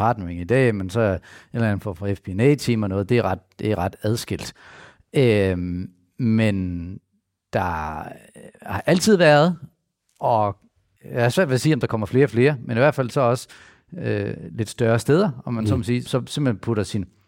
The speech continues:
Speaker 1: controlling og sin rapportering ind i, ind i et ben.
Speaker 2: Mm.
Speaker 1: Fordi det, det virker jo mærkeligt, at når man sidder og laver sin, nu er du, har du stille og roligt bevæget os over på, på månedsrapportering, som du siger,
Speaker 2: <laughs>
Speaker 1: sidder og laver den, og så,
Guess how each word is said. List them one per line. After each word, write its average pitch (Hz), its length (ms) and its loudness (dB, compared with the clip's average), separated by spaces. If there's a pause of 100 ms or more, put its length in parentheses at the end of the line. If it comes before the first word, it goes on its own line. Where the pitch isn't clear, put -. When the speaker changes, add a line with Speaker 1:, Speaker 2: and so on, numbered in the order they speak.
(100)
Speaker 1:
controlling 156 600 2
og 120 60 2
sin 113 200 -2
rapportering 113 560 0
ind 113 120 2
i, 95 200 -2 (180)
ind 127 140 0
i 131 160 0
et 131 80 0 (380)
ben. 113 220 2 (340)
Speaker 2:
Mm. 104 180 2 (300)
Speaker 1:
Fordi 117 180 -2
det, 110 380 2
det 104 200 -4
virker 156 320 4
jo 104 360 0 (220)
mærkeligt, 113 680 -2 (140)
at - 320 -4 (420)
når - 40 -8
man 98 60 -4
sidder 147 220 0
og 110 60 2
laver 107 220 2
sin, 101 300 -6 (400)
nu 113 160 -4
er 110 40 -4
du, 104 180 -2
har 95 140 -4
du 101 160 -4
stille 123 220 -2
og 107 60 0
roligt 113 200 -2
bevæget 104 320 2
os 92 100 -6
over 120 120 0
på, 98 260 -8
på 104 80 -8
månedsrapportering, 107 640 -2
som 101 120 -10
du 92 60 -8
siger, 117 420 4
Speaker 2:
<laughs> - 80 -2
Speaker 1:
sidder 143 220 2
og 117 60 6
laver 117 280 4
den, 135 300 0 (220)
og 107 100 -2
så, 135 280 2